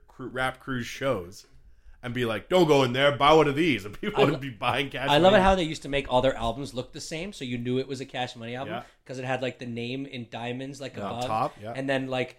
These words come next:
Speaker 2: some, a whole bunch of, like, random shit put together. Like, the guy would be holding a pit bull with, like,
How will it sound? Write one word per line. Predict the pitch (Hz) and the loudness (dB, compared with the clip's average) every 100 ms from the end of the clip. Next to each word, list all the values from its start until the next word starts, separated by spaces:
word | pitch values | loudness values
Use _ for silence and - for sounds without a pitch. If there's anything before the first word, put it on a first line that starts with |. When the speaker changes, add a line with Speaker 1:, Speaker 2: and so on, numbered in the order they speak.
| _ | _
Speaker 2:
some, | - - 151 160 | -14 -6 -4 -4
a | 123 | -6
whole | - 160 | -2 -2
bunch | 156 147 151 | 2 0 -2
of, | 123 | -6
like, | 127 117 | -6 -6
random | 123 123 127 | -6 -6 -6
shit | - 143 | -10 -14
put | - 135 | -14 -16
together. | 123 120 131 151 | -10 -6 -6 -6
Like, | 120 - _ - | -8 -12 _ -12
the | 123 | -6
guy | 120 | -4
would | 120 | -4
be | |
holding | 120 131 127 | -6 -4 -4
a | 123 | -6
pit | 143 123 | -8 -8
bull | 135 131 135 | -2 0 0
with, | 127 | -4
like, | 123 - | -8 -10